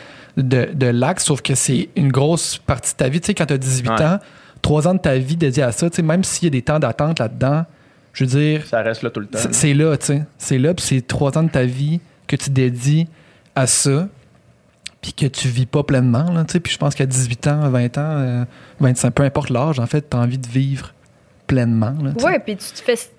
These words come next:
Speaker 3: pas stigmatiser, mais par le système comme tel, quand le procureur, il y a aussi des étapes, là, que j'ai pas mentionnées, mais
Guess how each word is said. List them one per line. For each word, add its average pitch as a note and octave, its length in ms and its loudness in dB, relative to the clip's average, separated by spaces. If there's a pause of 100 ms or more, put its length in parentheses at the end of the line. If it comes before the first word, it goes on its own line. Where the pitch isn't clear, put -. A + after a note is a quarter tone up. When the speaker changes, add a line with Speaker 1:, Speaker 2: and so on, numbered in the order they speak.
(140)
Speaker 3:
pas G4+ 120 -2
stigmatiser, G3+ 960 -4
mais F3 180 -6
par F#3+ 240 -2
le G3+ 140 2
système A#3 840 -2
comme F3 280 -2
tel, A#3+ 280 -2
quand G#3 80 -2
le F#3 80 -2
procureur, G#3+ 720 -2
il G#3 40 -4
y - 20 0
a F3+ 40 0
aussi F#3+ 200 -6
des G#3+ 180 -4
étapes, G#3+ 380 -2
là, F#3 80 -4
que F#3 100 -8
j'ai F3 120 -6
pas F#3 120 -4
mentionnées, A#3 320 -6
mais E3+ 140 -4